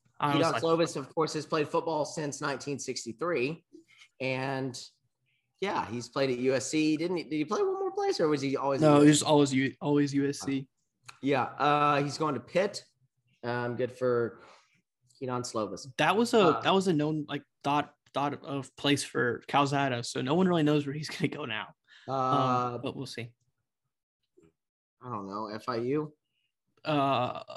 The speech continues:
Speaker 1: Lamar University.
Speaker 2: Lamar. Uh, Sam Houston State. Who gives a shit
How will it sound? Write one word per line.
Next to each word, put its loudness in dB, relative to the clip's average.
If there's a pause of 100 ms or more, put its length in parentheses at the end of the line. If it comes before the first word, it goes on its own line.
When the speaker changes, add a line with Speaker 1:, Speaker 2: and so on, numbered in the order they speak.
(120)
Speaker 1:
Lamar -2
University. -2 (640)
Speaker 2:
Lamar. 2 (1000)
Uh, -6
Sam -2
Houston -4
State. -2
Who -2 (140)
gives 2
a -8
shit -6